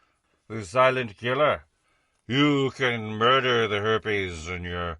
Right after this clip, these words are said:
on your groin with her predator. Her predator!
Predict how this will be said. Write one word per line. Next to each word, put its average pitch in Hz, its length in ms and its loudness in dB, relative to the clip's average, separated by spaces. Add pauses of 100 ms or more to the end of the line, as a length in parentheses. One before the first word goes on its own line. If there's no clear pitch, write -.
(320)
on 85 160 -8
your 92 140 -4
groin 117 580 2
with 104 120 -4
her 110 160 -2
predator. 98 840 -6 (1080)
Her 117 100 -4
predator! 131 960 6